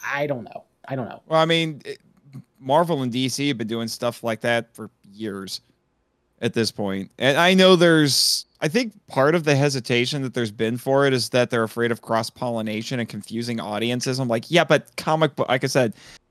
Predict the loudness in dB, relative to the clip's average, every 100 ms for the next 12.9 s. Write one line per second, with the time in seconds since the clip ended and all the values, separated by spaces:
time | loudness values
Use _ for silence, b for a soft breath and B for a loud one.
0 | _ _ 2 4 6 4 2 4 4 4
1 | 2 4 4 4 0 2 2 2 -2 -14
2 | -2 0 2 2 2 2 2 2 2 0
3 | 2 4 4 2 2 4 4 4 4 0
4 | b b _ _ -2 2 2 2 0 -4
5 | -12 B B B -14 -12 -8 -6 -6 -4
6 | -4 -4 -4 -6 -4 -4 -2 -2 2 2
7 | 2 2 4 6 4 4 2 4 4 4
8 | 2 -6 _ _ _ 2 4 4 2 2
9 | 0 0 2 2 2 0 0 0 -2 -8
10 | _ -2 2 2 2 0 -4 -6 -8 -10
11 | -12 -6 -4 -4 -8 -12 -12 -12 -18 _
12 | _ -8 -4 -2 -2 -4 -8 -14 -18